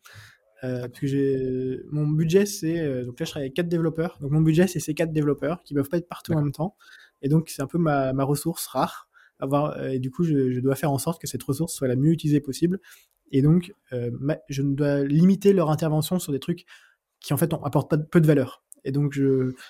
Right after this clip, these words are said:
Speaker 1: l'idée, c'est quel problème on va tacler ? On va tacler le problème avec le plus de valeur. Et après, entre tous les problèmes qui ont beaucoup de valeur, on va essayer de voir lequel, euh, enfin, le coût de développement de chacun, euh, pour, euh, pour trouver le bon arbitrage, quoi. Après, euh,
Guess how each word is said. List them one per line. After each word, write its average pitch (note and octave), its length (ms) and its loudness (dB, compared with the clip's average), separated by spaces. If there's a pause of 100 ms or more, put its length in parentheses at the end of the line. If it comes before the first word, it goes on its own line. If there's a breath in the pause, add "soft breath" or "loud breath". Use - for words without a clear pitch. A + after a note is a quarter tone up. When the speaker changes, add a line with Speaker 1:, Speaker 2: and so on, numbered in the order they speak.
(120 loud breath)
Speaker 1:
l'idée, C#3+ 200 6
c'est E3 440 0 (180)
quel E3 180 4
problème E3 200 4
on D#3 60 6
va D3 80 4
tacler ? D3+ 300 0
On E3 60 0
va C#3 100 2
tacler C#3 240 0
le D3 80 2
problème D3 220 0
avec B2+ 100 0
le B2+ 80 0
plus E3+ 180 0
de E3 80 6
valeur. D3 380 0 (420 soft breath)
Et C#3 120 0
après, D#3 200 0
entre D#3 240 0
tous C3+ 140 -2
les G3 80 6
problèmes F#3+ 260 4
qui E3+ 80 0
ont D#3 60 4
beaucoup D#3 180 2
de D3+ 60 2
valeur, D#3 260 2
on E3 60 2
va C#3 80 2
essayer C#3 180 -4
de C#3+ 60 -4
voir D#3 160 2
lequel, D#3+ 400 0 (520 loud breath)
euh, B2 340 -4
enfin, - 140 -6
le C#3 100 4
coût G3+ 180 2
de E3+ 100 6
développement D3+ 380 6
de C#3+ 40 2
chacun, D#3+ 300 -4 (540)
euh, A#2+ 400 -6
pour, C#3+ 240 -2
euh, A#2 340 -2
pour B2 140 -14
trouver C#3+ 220 -2
le C#3+ 60 0
bon C3+ 140 0
arbitrage, B2 400 -6
quoi. - 140 -20 (400)
Après, F#3 200 4
euh, D3+ 100 0